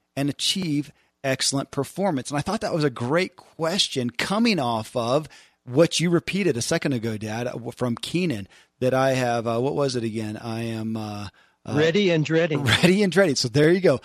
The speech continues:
Speaker 1: How do I dance with fear and rejection and sit in that tension and still operate and achieve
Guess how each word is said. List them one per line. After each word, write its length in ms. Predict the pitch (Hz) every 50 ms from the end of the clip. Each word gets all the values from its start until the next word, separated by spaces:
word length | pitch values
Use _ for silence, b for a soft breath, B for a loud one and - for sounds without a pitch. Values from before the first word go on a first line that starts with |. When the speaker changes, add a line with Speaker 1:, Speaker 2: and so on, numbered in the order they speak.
| B B B
Speaker 1:
How 180 | - - 135 151
do 100 | 180 180
I 140 | 170 170
dance 420 | 143 120 135 135 143 151 - - -
with 160 | 123 120 -
fear 320 | - - - 127 131 139
and 100 | 156 160
rejection 800 | 156 151 143 120 - 123 123 120 117 - - 127 120 120 120 123 B B B B B B
and 120 | 113 113
sit 220 | - - - 135 131
in 60 | 139 135
that 200 | 131 117 - _
tension 480 | - - 139 143 160 - - - 104
and 160 | 101 104 107 -
still 680 | - - - - - - - - 143 147 156 - - _
operate 600 | 123 131 151 220 - _ 214 208 208 214 220 220
and 120 | - 214 208
achieve 440 | 208 - - - - 160 151 143